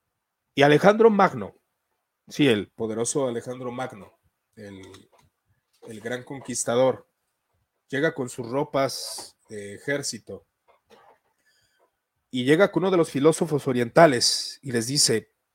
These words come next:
"Enséñame sabiduría". Y él volteaba y veía la forma de vestir de Alejandro, de Alejandro Magno, precisamente. Estoy hablando de, de este señor.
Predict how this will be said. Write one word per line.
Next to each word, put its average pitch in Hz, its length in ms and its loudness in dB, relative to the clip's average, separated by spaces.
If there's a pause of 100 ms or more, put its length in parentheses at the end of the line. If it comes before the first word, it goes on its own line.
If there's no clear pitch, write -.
(120)
"Enséñame 220 440 4
sabiduría". 120 480 2 (1080)
Y 131 120 2
él 190 220 4
volteaba 120 920 -2 (520)
y 117 120 -8
veía 120 260 0
la 160 140 4
forma 156 300 2
de 151 80 6
vestir 127 440 0 (360)
de 101 400 -10
Alejandro, 117 880 -4 (340)
de 120 60 -14
Alejandro 117 440 -12
Magno, 110 440 -10 (1000)
precisamente. 110 760 -12 (400)
Estoy 117 140 -10
hablando 120 340 -2
de, 98 240 -8 (960)
de 123 80 -6
este 117 180 -8
señor. 107 380 -8